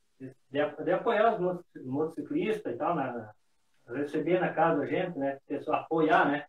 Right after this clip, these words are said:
Tipo apoio. Então, assim, a gente foi uma viagem pro, pro Uruguai,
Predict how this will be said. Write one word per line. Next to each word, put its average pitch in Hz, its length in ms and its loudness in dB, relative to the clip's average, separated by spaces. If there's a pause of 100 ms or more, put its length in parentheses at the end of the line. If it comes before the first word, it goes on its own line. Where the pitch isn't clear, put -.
(100)
Tipo - 340 -6
apoio. 185 580 4 (1700)
Então, 175 160 4
assim, 196 500 0
a - 60 -12
gente - 220 -6
foi 180 180 4
uma 170 160 2
viagem 170 320 2
pro, 123 420 -4 (680)
pro 143 80 0
Uruguai, 135 420 2